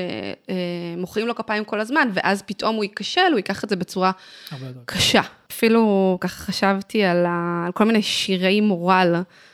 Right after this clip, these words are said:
Speaker 1: שאני זוכרת מהתנועת נוער, אה, שבאמת לוקחים ילדים נורא נורא קטנים, ושרים כל מיני שירים כאלה, נורא מיליטנטיים,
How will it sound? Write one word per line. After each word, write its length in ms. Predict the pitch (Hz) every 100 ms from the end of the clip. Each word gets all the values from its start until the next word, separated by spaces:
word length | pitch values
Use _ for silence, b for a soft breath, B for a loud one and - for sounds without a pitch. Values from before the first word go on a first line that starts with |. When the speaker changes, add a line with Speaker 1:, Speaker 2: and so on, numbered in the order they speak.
| b
Speaker 1:
שאני 240 | - 185
זוכרת 460 | 185 - 185 196 -
מהתנועת 480 | 170 190 175 208 208
נוער, 440 | 208 185 165 175 180 b b b b -
אה, 60 | 185 180 180 180 175 170 170 175 175 180
שבאמת 320 | - 190 208
לוקחים 260 | 214 - 214
ילדים 220 | 190 190
נורא 160 | 185
נורא 120 | 185 185
קטנים, 320 | - 277 277
ושרים 300 | 226 196 208
כל 120 | 226
מיני 120 | 214
שירים 600 | 180 - 202 180 208 262 262
כאלה, 360 | 262 220 185
נורא 400 | 175 170 185 202
מיליטנטיים, 1000 | 202 175 170 - 254 285 277 254 233